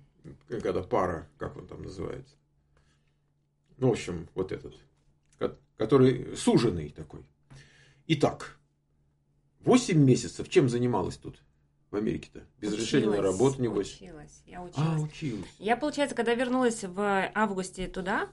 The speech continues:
Speaker 2: э, в Латвию, мне нужно было, э,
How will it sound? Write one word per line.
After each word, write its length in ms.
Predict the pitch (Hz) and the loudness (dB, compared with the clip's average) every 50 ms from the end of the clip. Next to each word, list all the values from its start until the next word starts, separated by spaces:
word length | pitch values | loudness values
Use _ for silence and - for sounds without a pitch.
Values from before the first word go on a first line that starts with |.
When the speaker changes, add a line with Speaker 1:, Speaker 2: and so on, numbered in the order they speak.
| - _ | -14 _
Speaker 2:
э, 140 | - 180 175 170 | -12 -8 -6 -6
в 100 | 135 135 | -6 -2
Латвию, 420 | 185 214 - - - 233 202 170 160 | -2 -2 -2 -2 -4 -6 -6 -4 -2
мне 160 | 170 202 233 | -2 0 0
нужно 280 | 254 247 226 214 202 | 0 0 -2 -4 -6
было, 320 | 175 160 165 156 139 - - - _ _ _ _ _ _ - - - _ _ - - - | -6 -4 -4 -4 -4 -6 -8 -14 _ _ _ _ _ _ -20 -20 -20 _ _ -20 -16 -10
э, 540 | - 170 170 170 165 165 165 160 156 151 - | -6 -4 -4 -2 -2 -2 -2 -2 -4 -6 -8